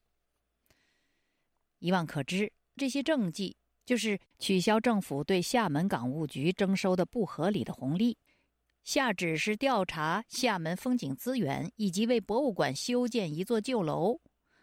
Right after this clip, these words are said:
或者到第一线抗旱保苗，这都是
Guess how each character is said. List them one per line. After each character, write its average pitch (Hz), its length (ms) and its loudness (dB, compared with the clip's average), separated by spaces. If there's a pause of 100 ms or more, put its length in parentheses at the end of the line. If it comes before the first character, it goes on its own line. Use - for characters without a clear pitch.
或 208 120 -4
者 170 100 0
到 170 280 2
第 202 200 -2
一 240 80 2
线 240 320 0
抗 175 300 -2
旱 175 220 -2
保 135 180 -4
苗， 139 480 -2
这 254 140 0
都 247 160 2
是 202 440 0